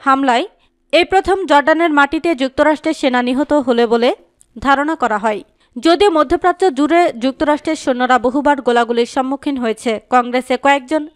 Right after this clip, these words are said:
রিপাবলিকান সমালোচক ইরানের উপর সরাসরি আঘাত হানার আহ্বান জানিয়েছেন ডেমোক্র্যাট প্রেসিডেন্টকে।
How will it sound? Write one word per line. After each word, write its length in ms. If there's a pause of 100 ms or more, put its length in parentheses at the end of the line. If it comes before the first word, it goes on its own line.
রিপাবলিকান 580
সমালোচক 560 (440)
ইরানের 360
উপর 260 (100)
সরাসরি 540
আঘাত 320
হানার 240
আহ্বান 480
জানিয়েছেন 500
ডেমোক্র্যাট 540
প্রেসিডেন্টকে। 720